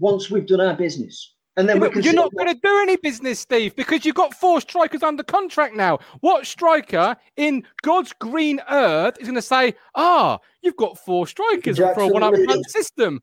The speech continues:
Speaker 3: Ja-,
Speaker 2: I'm gonna come to
Speaker 3: Jackson
Speaker 2: your
Speaker 3: won't be
Speaker 2: club."
Speaker 3: here. Jackson
Speaker 1: We're
Speaker 3: won't be
Speaker 1: fans.
Speaker 3: here starting
Speaker 2: But he is
Speaker 3: season.
Speaker 2: gonna be here 'cause you need a
Speaker 3: He
Speaker 2: club to
Speaker 3: won't.
Speaker 2: come and get him. Like, you, we can all sit here and say, "Oh, he won't be here." But who's coming to get him?
Speaker 1: Who do we
Speaker 3: Listen,
Speaker 1: know
Speaker 3: do you think,
Speaker 1: Hawkins
Speaker 3: do you
Speaker 1: is
Speaker 3: think
Speaker 1: gonna
Speaker 3: they've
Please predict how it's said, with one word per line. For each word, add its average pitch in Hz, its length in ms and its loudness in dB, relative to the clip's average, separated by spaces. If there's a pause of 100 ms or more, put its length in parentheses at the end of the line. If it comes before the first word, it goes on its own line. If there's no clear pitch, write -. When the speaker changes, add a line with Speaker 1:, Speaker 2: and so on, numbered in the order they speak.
(140)
Speaker 3:
Ja-, 277 120 2
Speaker 2:
I'm 440 60 2
gonna 277 140 2
come 220 60 2
to 202 80 0
Speaker 3:
Jackson 208 240 -2
Speaker 2:
your 247 180 4
Speaker 3:
won't 165 160 -4
be 165 60 2
Speaker 2:
club." 147 120 0
Speaker 3:
here. 123 320 -2 (320)
Jackson 180 400 2
Speaker 1:
We're 170 80 4
Speaker 3:
won't 156 160 2
be 143 60 0
Speaker 1:
fans. 135 120 -2
Speaker 3:
here 135 120 0
starting - 300 -2
Speaker 2:
But 339 100 0
he 349 200 4
is 392 160 4
Speaker 3:
season. 339 140 -6
Speaker 2:
gonna 370 80 -2
be 339 220 -2
here 302 180 -4
'cause - 180 -8
you 370 100 -2
need 370 140 -6
a 370 140 -4
Speaker 3:
He 403 60 -2
Speaker 2:
club 370 160 2
to - 40 -4
Speaker 3:
won't. - 140 -6
Speaker 2:
come 370 120 -4
and 370 200 -8
get 453 220 -4
him. 302 420 -2 (200)
Like, 320 140 2
you, 311 140 0
we 330 80 0
can 330 100 0
all 359 140 4
sit 359 180 -4
here 285 140 2
and 277 80 -6
say, 262 240 2
"Oh, 202 60 4
he 202 80 2
won't 196 200 0
be 190 140 -2
here." 135 260 -2 (440)
But - 180 -10 (100)
who's 320 540 2
coming 302 360 -4
to 285 120 -12
get 277 280 0
him? 123 320 -2 (140)
Speaker 1:
Who 349 120 0
do 339 60 0
we - 60 6
Speaker 3:
Listen, 220 160 2
Speaker 1:
know - 60 -4
Speaker 3:
do 196 80 0
you 208 80 0
think, 233 220 2
Speaker 1:
Hawkins 226 180 -2 (100)
Speaker 3:
do 196 80 2
you 233 140 4
Speaker 1:
is - 80 -4
Speaker 3:
think 226 200 0
Speaker 1:
gonna 202 140 4
Speaker 3:
they've 208 100 2